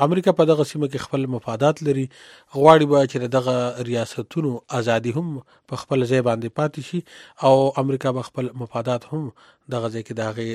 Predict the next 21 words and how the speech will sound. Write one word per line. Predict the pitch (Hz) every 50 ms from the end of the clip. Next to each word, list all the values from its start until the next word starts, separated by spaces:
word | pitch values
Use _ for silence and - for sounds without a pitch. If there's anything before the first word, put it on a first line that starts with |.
| 113 _
په | - 120 110
هر | 120 117 117 - _ _ _ - - - - 117 107 98
حال | 127 131 139
کې | 131 - - 110 107 _ - - _ _ - 127 127
دفاع | 113 - 123 107
کوي. | - - 107 107 107 - _ - - - - _ _ _ _ _ _ -
د | 139 147 151 151 151
ډیوه | 151 170 180 185
ریډیو | 175 170 156 156 156 156 156 147 135
همکار، | 135 135 131 - 143 139 139 139
آ، | 131 - - 123 123 120 117 117
شعیب | - - 143 131 123 120 127
زاده | 127 127 185
په | 175 - 123
د | 113 123 120
وایس | 120 113 -
اف | - - -
امریکا | 117 120 113 113 - - 139
یو | 135 120 113
رپورټ | 110 107 - - 101 - -
راکوي. | 104 - - 120 107 _